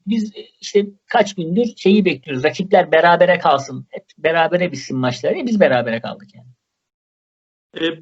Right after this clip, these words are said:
Speaker 2: şey, e, hocam, e, isimler üzerinden konuşacağız dediniz ya. Bir iki isim sorayım ben. Ge-, e, çoğunu gerçi şey yaptın, so-, e, söylemediğin isimler var. E,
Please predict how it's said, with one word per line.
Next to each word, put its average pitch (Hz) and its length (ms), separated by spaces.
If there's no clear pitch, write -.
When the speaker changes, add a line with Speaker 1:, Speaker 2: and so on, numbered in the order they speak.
Speaker 2:
şey, 240 420
e, - 20
hocam, 226 420
e, 202 160
isimler 240 360
üzerinden 220 440
konuşacağız 220 960
dediniz 240 320
ya. 156 200
Bir 269 60
iki 247 160
isim 226 240
sorayım 220 400
ben. 254 140
Ge-, 202 520
e, - 40
çoğunu 214 400
gerçi 190 260
şey 214 140
yaptın, 202 260
so-, 190 560
e, 175 40
söylemediğin 202 460
isimler 196 360
var. 196 360
E, 170 680